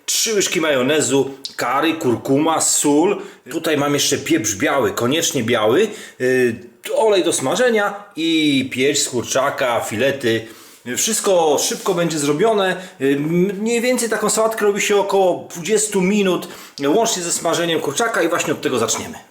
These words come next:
To trzysta gramów piersi z kurczaka po prostu kroimy w drobną, w miarę drobną kostkę. Pamiętajcie, żeby wcześniej tą pierś z kurczaka oczyścić z błonek, przerostów,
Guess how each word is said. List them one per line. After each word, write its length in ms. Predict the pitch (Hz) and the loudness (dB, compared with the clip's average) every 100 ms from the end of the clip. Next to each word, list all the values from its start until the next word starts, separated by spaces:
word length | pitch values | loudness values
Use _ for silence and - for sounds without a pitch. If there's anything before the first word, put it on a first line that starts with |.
| - | -10
To 100 | 110 | -8
trzysta 320 | - 190 147 | -8 -4 -2
gramów 320 | 151 180 147 | 0 0 0
piersi 300 | 156 180 - | 0 0 0
z 40 | - | -6
kurczaka 640 | - - 160 - 143 135 - - - | -8 -2 -2 0 -2 -4 -10 -20 -12
po 120 | 120 | -8
prostu 420 | 120 143 - 156 | -4 -2 -2 -2
kroimy 560 | 147 127 117 107 127 - - - | 0 0 0 0 -2 -4 -14 -18
w 160 | 101 120 | -12 -8
drobną, 520 | - 160 147 165 170 | -2 0 0 0 -2
w 140 | - | -2
miarę 280 | 226 - 202 | -2 0 0
drobną 400 | 135 147 139 131 | 0 -2 0 -2
kostkę. 480 | 107 120 - - 165 - - - - 98 | 0 -2 -2 -2 -2 -4 -12 -20 -12 -6
Pamiętajcie, 500 | 120 110 107 - 123 | -2 -2 -2 -2 -2
żeby 180 | 117 | -2
wcześniej 400 | 107 - 123 139 | 0 -2 -2 -2
tą 140 | 123 107 | -4 -4
pierś 280 | 104 127 - | -4 -4 -2
z 40 | |
kurczaka 560 | - 110 127 120 123 - - - | -6 -4 -4 -2 -4 -4 -10 -8
oczyścić 560 | 160 247 226 - 110 | -4 -2 -2 -4 -4
z 100 | 92 | -6
błonek, 520 | 90 101 123 131 117 | -4 0 2 2 -2
przerostów, 800 | 110 - 107 113 120 - 117 101 | -4 -4 0 2 2 -2 -4 -6